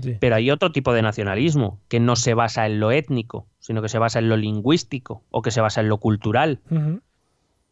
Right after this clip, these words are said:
Speaker 2: Y estamos viviendo algunos de ellos muy de cerca últimamente.
Speaker 1: Sí, alguno.
Speaker 2: Quiero decir, la cuestión es mi cultura, mi historia, mi lengua, mi nación, o mi etnia en algunos casos, mi raza,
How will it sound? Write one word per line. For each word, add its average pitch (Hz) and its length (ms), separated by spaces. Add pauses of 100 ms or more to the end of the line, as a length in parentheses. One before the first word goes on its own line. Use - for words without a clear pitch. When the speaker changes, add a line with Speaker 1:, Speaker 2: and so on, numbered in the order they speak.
(420)
Speaker 2:
Y 101 160
estamos 107 320
viviendo 110 280
algunos 107 320
de 110 100
ellos 110 200
muy 113 100
de 104 100
cerca 156 280
últimamente. 98 600
Speaker 1:
Sí, 151 120
alguno. 107 460 (720)
Speaker 2:
Quiero 175 140
decir, 151 360 (880)
la 151 260
cuestión 180 440
es 202 280 (520)
mi 160 500 (300)
cultura, 139 640
mi 170 320
historia, 131 640
mi 165 320 (720)
lengua, 131 500
mi 190 260
nación, 131 840 (360)
o 92 120
mi 120 240
etnia 113 300
en 143 80
algunos 107 360
casos, 113 320
mi 120 140
raza, 110 400